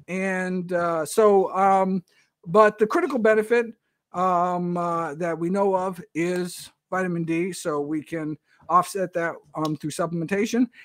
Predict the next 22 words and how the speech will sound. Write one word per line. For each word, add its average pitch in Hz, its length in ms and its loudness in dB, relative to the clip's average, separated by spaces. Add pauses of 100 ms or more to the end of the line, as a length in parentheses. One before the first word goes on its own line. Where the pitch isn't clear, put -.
(140)
And 185 120 4
the 214 80 6
other 392 280 6
benefits, 180 560 -4
like, 156 400 -2
uh, 175 60 -4
you 170 140 -2
know, 160 440 2
uh, 156 380 -2
potentially 165 440 -6
the 147 120 -4
infrared 156 400 -4
and 156 100 -4
stuff, 147 320 -6 (420)
uh, 143 160 -4
even 170 220 -2
though 143 100 0
it 143 80 -4
does 208 180 2
cause 175 280 0
skin 170 240 -6
aging, 151 500 -4